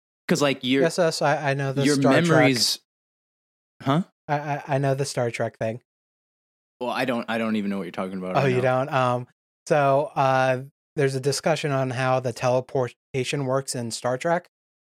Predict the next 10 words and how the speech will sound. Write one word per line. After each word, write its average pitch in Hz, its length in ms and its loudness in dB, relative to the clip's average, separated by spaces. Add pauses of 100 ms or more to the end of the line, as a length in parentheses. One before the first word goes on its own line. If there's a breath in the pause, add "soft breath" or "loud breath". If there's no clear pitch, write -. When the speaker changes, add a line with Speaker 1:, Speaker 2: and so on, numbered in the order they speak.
(240)
Speaker 2:
where 127 180 2
it 127 60 2
Speaker 1:
Mm-hmm. 127 80 0
Speaker 2:
literally 127 520 2 (320)
deconstructs 135 800 -2
you 165 260 0
and 139 180 -6
then 117 160 -2
reconstructs 165 720 -4
you. 202 260 -2